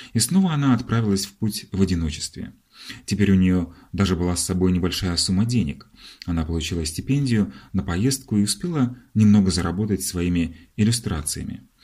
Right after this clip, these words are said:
Благодаря этому она смогла провести во Франции несколько месяцев, с начала мая до середины сентября.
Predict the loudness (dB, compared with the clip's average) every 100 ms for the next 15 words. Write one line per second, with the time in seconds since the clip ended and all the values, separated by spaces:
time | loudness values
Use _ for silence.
0 | -20 -20 -20 -2 4 6 6 6 6 4
1 | 4 4 0 0 -2 0 -2 -4 -8 -4
2 | -2 -2 -4 -4 -2 -4 -2 2 2 2
3 | -2 -6 -2 0 0 -2 -8 -10 -12 _
4 | -20 -20 _ -2 -2 0 0 2 2 0
5 | -2 -8 -6 -2 0 0 2 0 -2 -6
6 | -6 -6 -8